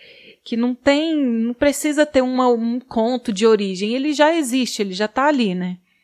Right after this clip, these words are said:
A criança já nasceu ruim, ela já é ruim desde sempre, matou a irmã quando era criança, e não tem muita explicação. O mal tá ali,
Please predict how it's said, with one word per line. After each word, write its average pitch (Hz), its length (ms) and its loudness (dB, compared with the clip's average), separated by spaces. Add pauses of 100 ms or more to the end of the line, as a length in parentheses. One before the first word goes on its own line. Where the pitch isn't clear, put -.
(160)
A 208 100 -6
criança 254 480 -2
já 254 140 4
nasceu 262 400 2
ruim, 233 480 -2
ela 208 180 0
já 220 160 0
é 226 80 2
ruim 220 460 -4
desde 220 360 0
sempre, 226 560 -6
matou 202 360 -2
a - 20 4
irmã 233 320 -2
quando 247 160 -4
era 226 160 0
criança, 220 560 -6
e 247 40 -6
não 262 120 -6
tem 320 160 -4
muita 370 160 -2
explicação. 285 580 0
O 247 40 0
mal 254 260 0
tá 294 200 2
ali, 294 360 -2